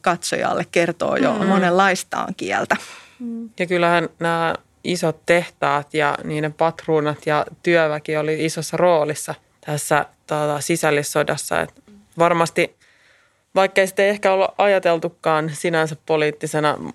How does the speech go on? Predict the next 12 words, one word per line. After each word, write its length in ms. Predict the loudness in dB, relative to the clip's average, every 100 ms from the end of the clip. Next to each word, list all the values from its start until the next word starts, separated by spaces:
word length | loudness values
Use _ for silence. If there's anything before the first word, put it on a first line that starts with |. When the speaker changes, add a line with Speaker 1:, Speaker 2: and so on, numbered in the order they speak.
| -8
Speaker 3:
monia 380 | 0 2 2 2
näitä 300 | 2 2 0
tämmöisiä 500 | -2 -2 0 0 0
kuvauskohteita, 920 | 0 2 2 0 -2 -2 -2 -2 0
mutta 280 | -2 -4 -6
kuitenkin 560 | 0 2 2 2 -2 -2 -8 _
tämä 360 | -2 0 0 -2 -6 _ _ -2
tilauksen 520 | 4 4 4 0 -2
tekijä, 460 | 0 -2 2 2 0 -4 -18
<laughs> 220 | -18 -10
niin 260 | -6 -4 0
varmasti, 580 | 0 0 -2 -2 -2